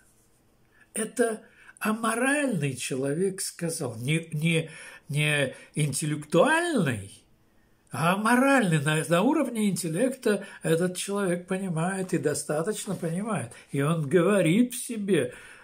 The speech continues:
«а может быть, Бог есть?» Дух Святой его обличает и говорит, «Есть, есть, продолжай в этом направлении».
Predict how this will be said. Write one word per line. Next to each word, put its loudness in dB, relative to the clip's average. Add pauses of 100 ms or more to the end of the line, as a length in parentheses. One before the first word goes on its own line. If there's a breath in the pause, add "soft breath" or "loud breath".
«а -8
может 0
быть, 0
Бог -4
есть?» -4 (460)
Дух 6
Святой 4
его 4
обличает 2
и -4
говорит, -2 (180 loud breath)
«Есть, 0
есть, -4 (420 loud breath)
продолжай 4
в -2
этом -4
направлении». -4